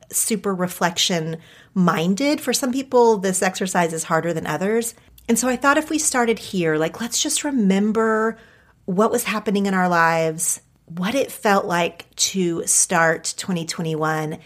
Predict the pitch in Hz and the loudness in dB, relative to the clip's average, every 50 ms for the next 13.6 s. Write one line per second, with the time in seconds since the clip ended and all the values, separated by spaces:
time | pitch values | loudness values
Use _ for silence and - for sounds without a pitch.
0 | - - - _ _ 262 262 - 302 269 208 233 220 202 196 - - 196 190 - | -20 -20 -20 _ _ -2 0 2 2 0 2 2 0 0 0 -2 -2 0 0 0
1 | - - 180 151 - - - - 165 165 175 180 - - - 190 180 190 214 - | -2 -2 0 0 0 0 -2 0 0 0 0 -2 -4 -4 -4 -2 0 0 -2 -2
2 | - 208 202 240 277 277 220 160 - - - - - - 156 - 151 147 - - | 0 0 2 2 2 2 0 0 -2 -2 -6 -10 -10 -10 -10 -10 -10 -10 -12 -12
3 | - 156 - - - - - - - - 190 - _ _ _ _ _ _ _ _ | -12 -10 -12 -10 -10 -12 -12 -12 -14 -16 -20 -20 _ _ _ _ _ _ _ _
4 | _ _ 208 233 226 226 226 226 233 226 214 196 - - - 247 254 262 233 233 | _ _ 2 4 4 6 6 6 6 6 4 2 0 0 2 2 2 4 2 -2
5 | 190 - - - - _ - - - - 202 190 180 175 170 - - - 185 170 | -6 -10 -14 -20 -20 _ -18 -12 0 2 6 6 6 6 4 2 0 -4 -4 -2
6 | 160 - - 180 165 160 160 160 165 160 165 170 - - - - - 208 196 220 | -2 -2 -2 -2 -2 0 0 0 -2 -2 -2 -4 -6 -8 -10 -10 -6 -2 -2 -2
7 | 208 220 220 - - 262 - - 208 196 196 - - - - - - - - - | 0 0 0 0 0 -2 -4 0 0 0 0 0 -4 -6 -4 -4 -4 -4 -6 -10
8 | - _ _ - 180 175 190 175 180 160 165 160 156 160 160 156 147 - 156 151 | -14 _ _ -8 -4 -4 -2 -2 -2 -2 -4 -4 -4 -4 -6 -6 -6 -8 -8 -6
9 | 151 156 - 139 - - 185 - - - - - - _ - 180 165 196 190 185 | -6 -6 -4 -4 -6 -6 -8 -10 -18 -20 -20 -20 -20 _ -12 -4 0 0 0 0
10 | 185 - 196 175 175 175 175 170 - - - - - - - _ _ _ _ 156 | 2 2 4 6 6 6 4 2 0 -2 0 0 0 -2 -6 _ _ _ _ -4
11 | 180 180 - 147 185 180 180 170 175 151 156 160 160 156 156 - - - - _ | -4 -4 -2 -2 0 0 2 2 2 0 0 0 -2 -4 -4 -8 -14 -16 -18 _
12 | - 151 175 165 151 160 180 180 165 156 156 156 151 156 - - 156 - - 214 | -4 -2 -2 0 2 2 2 2 2 0 -2 -4 -4 -6 -6 -8 -10 -6 0 2
13 | 226 226 220 220 220 220 220 214 214 - - | 4 4 6 4 4 4 2 2 0 -2 -6